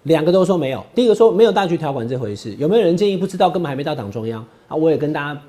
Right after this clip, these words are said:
讲过了嘛，所以今天这边基础先打好。第二个就是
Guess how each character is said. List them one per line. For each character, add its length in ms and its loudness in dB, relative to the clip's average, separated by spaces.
讲 200 -10
过 120 -2
了 60 -4
嘛， 80 -8
所 100 -6
以 40 -6
今 120 -2
天 80 -2
这 80 -4
边 140 0
基 160 -2
础 160 -8
先 160 -4
打 220 -10
好。 120 -14
第 120 4
二 60 12
个 80 8
就 100 6
是 160 2